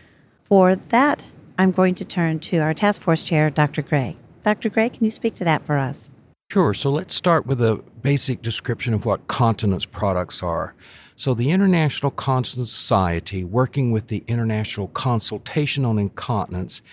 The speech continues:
Speaker 2: have a very major text that is now in its sixth edition, and the urinary incontinence books,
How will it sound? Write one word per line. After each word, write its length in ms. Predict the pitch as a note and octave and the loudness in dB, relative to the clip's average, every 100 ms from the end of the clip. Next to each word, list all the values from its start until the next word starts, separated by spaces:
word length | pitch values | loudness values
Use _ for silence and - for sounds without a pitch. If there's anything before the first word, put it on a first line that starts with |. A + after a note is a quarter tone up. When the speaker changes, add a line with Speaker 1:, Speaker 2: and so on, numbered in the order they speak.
| - - _ | -20 -20 _
Speaker 2:
have 280 | - A#2 G#2 | -4 -2 0
a 140 | A2 | -2
very 720 | G#2+ F#2+ A#2+ B2 B2 B2 A#2 - _ _ - | -2 -4 -2 2 2 0 -2 -6 _ _ 0
major 640 | A#2+ B2+ C3 B2 C#3 C3 - | 2 2 2 0 0 -2 -4
text 380 | - G#2+ G2 - | -6 -4 -4 -6
that 100 | G2 | -6
is 160 | F#2+ | -4
now 240 | G#2+ G#2 G2+ | -2 0 0
in 80 | F#2+ | -2
its 180 | - | -2
sixth 400 | - - A2+ - | -4 -4 -4 -4
edition, 500 | D#3 F#2+ F2+ - C3+ - _ - - - - | -4 -4 -4 -4 -6 -8 _ -20 -20 -20 -6
and 300 | A2 A2 G#2+ | 0 2 2
the 60 | |
urinary 480 | G#2 A#2+ B2+ B2+ A#2+ | 0 0 0 0 -2
incontinence 720 | A#2+ - - A#2 A2 A2+ G2+ | -4 -4 -4 -2 -2 -2 -4
books, 500 | - G2 G2 - - | -4 -6 -6 -4 -6